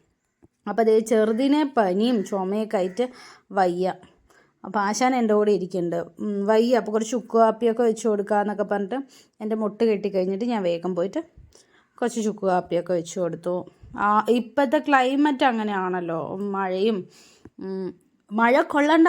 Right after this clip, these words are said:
പറഞ്ഞാൽ മഴയെ തന്നെ റോട്ടിൽ നിന്നിട്ട് ഡാൻസാണ്. പിന്നെ എങ്ങനെയാ പറഞ്ഞാലേ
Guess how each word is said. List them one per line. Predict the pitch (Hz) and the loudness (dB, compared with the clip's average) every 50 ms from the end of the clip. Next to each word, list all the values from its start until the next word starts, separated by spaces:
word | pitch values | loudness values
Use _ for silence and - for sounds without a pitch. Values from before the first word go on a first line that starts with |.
| 330 349 330 | 6 6 4
പറഞ്ഞാൽ | 339 320 311 339 381 453 - - - _ _ _ _ - - - - | 4 4 4 4 2 2 -4 -14 -20 _ _ _ _ -20 -20 -10 -4
മഴയെ | 240 247 254 262 269 285 302 311 262 - | 0 2 2 4 4 2 2 0 0 0
തന്നെ | 311 302 302 302 311 339 359 349 349 - - - 233 | 2 2 4 4 4 4 2 0 -2 -6 -6 -2 0
റോട്ടിൽ | 240 254 254 254 277 254 254 269 | 0 0 0 -2 -2 -2 0 0
നിന്നിട്ട് | 247 247 247 247 240 226 254 277 247 202 | 0 0 -2 -2 -4 -4 -4 -2 0 0
ഡാൻസാണ്. | 190 - 131 143 185 180 - - 175 147 143 147 143 _ _ _ - - - _ - | 0 0 0 -2 -6 -6 -8 -8 -10 -10 -10 -12 -16 _ _ _ -20 -20 -20 _ -4
പിന്നെ | - 302 302 311 302 | 0 2 2 4 4
എങ്ങനെയാ | 285 285 294 294 294 294 285 285 285 - _ _ _ _ - - | 4 2 4 4 4 2 2 0 -2 -8 _ _ _ _ -4 -2
പറഞ്ഞാലേ | 214 214 226 233 262 269 269 262 254 247 | -2 0 0 2 2 2 2 4 4 4